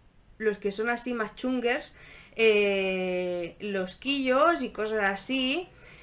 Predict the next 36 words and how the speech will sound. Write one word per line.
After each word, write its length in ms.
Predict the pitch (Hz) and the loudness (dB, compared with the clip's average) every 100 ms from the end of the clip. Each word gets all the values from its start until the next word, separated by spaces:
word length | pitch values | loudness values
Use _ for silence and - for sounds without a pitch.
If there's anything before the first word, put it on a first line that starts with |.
| - - - - - - - - - | -20 -20 -20 -20 -20 -20 -20 -10 0
Em, 800 | 214 196 185 180 175 170 160 165 - - - - - - - - - - - _ - | 2 2 2 0 -2 -4 -6 -10 -16 -20 -20 -20 -20 -20 -20 -20 -20 -20 -20 _ 2
Y 20 | |
además 640 | 208 196 208 254 294 339 | 4 6 6 6 4 -2
tienen 300 | - 240 254 | -2 0 0
como 580 | 269 262 226 202 185 - _ _ _ _ - - | 2 2 2 2 0 -6 _ _ _ _ -12 -4
algunas 440 | 202 190 240 269 | -2 0 0 0
características 840 | - 262 247 240 247 247 214 208 202 | 2 2 2 0 -2 -4 -6 -6 -4
de 120 | 185 | -4
ve-, 180 | 180 - - | -6 -8 -10
vestimenta 640 | 196 190 - 202 233 233 | -6 -6 -2 -2 0 -2
muy 260 | 214 214 247 | -4 -2 0
especiales, 640 | 254 - 214 254 277 277 214 | -2 -2 -4 0 0 0 -4
o 60 | |
sea, 180 | 220 196 | -2 -4
es 120 | - - | -4 -6
que 120 | 220 | -2
en 80 | 202 | 0
realidad 400 | 196 196 247 254 | 0 2 2 0
dices, 340 | 214 190 180 | -6 -6 -6
"Yo 140 | 180 | -4
no 100 | 226 | -4
pensaba 360 | 233 208 233 220 | -4 -4 -2 -2
yo 140 | 214 | -2
que 80 | 233 | -6
esto 200 | 208 247 | -6 -6
de 80 | 220 | -4
las 200 | 175 - | -6 -8
tribus 300 | - 240 214 | -8 -4 -4
fuera 180 | - 226 | -2 -4
hasta 200 | 214 196 | -4 -4
allí, 240 | 196 233 | -4 -6
hasta 240 | 202 - 196 | -8 -8 -2
tal 200 | 220 220 | 0 0
punto 340 | 220 226 247 | 0 -2 0
de 160 | 233 196 | 0 0
que 180 | 269 | 0